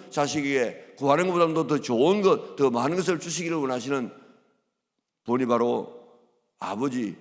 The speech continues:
어머니입니다. 우리 아버지, 어머니는 그림자의 그림자. 그런데 참 아버지가 누군가 하면 하나님이라. 우리 가정에 있는 아버지는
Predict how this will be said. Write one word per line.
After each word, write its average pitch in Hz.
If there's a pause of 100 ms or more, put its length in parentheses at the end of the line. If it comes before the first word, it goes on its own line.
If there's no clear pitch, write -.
(240)
어머니입니다. 117 (920)
우리 139
아버지, 151
어머니는 147
그림자의 165
그림자. 120 (100)
그런데 151 (220)
참 226
아버지가 151
누군가 131
하면 117
하나님이라. 98 (340)
우리 165
가정에 147
있는 165
아버지는 135